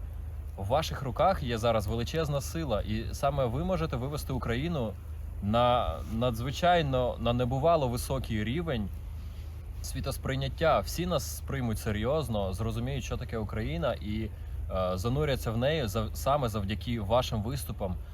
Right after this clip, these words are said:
завдяки вашій кмітливості, ерудованості і тому, що, е, ви так класно знаєте англійську мову, не боїтесь виступати на публіку і доносити інформацію всьому світу.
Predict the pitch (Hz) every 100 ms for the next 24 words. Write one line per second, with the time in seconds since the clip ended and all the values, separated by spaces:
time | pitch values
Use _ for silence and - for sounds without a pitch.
0 | - 95 107 104 110 127 123 - - -
1 | 101 120 120 113 110 117 139 127 - 113
2 | 110 107 101 131 143 113 101 101 78 101
3 | - 131 131 - - 101 95 - - -
4 | - - - - - 82 90 101 120 113
5 | 107 85 - 120 120 - 110 120 123 110
6 | 113 110 113 110 117 - 113 110 107 87
7 | 82 - - - - 110 113 110 135 135
8 | 117 - 113 120 113 107 139 139 117 107
9 | 92 101 117 120 107 85 98 92 78 92
10 | 101 98 123 113 - 101 95 82 - -
11 | - - 117 113 - 110 98 87